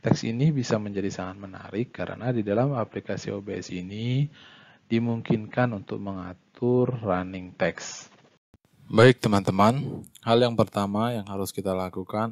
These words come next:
adalah mendownload software dari aplikasi O B S. Kita bisa download di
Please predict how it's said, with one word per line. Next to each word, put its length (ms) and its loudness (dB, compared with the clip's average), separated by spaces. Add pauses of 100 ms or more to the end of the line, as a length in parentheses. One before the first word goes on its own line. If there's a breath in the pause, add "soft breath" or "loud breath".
adalah 400 -6
mendownload 880 -2
software 800 -6
dari 640 -4
aplikasi 640 -2
O 160 4
B 120 0
S. 440 -4 (400)
Kita 240 6
bisa 240 6
download 480 6
di 400 2